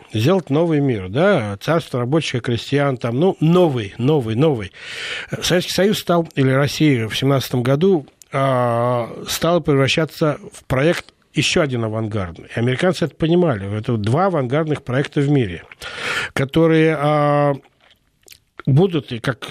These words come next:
ты прав, сказав, в будущем стали бороться, так сказать, между собой, потому что это был два варианта,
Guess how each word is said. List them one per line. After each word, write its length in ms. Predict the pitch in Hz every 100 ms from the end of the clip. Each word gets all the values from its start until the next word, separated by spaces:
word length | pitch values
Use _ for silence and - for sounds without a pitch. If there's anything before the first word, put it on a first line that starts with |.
| -
ты 100 | 147
прав, 320 | - 135 113 - - - _ _ _ _ _ _ - -
сказав, 400 | - 127 127 117
в 20 |
будущем 400 | 127 165 139 127
стали 280 | - 151 156
бороться, 440 | 127 131 160 - -
так 120 | 139
сказать, 220 | - 110
между 240 | 139 123
собой, 340 | 113 127 135 170
потому 340 | 131 123 131
что 120 | 120 127
это 160 | 123
был 240 | 117 123 120
два 200 | 120 147
варианта, 460 | 139 131 143 147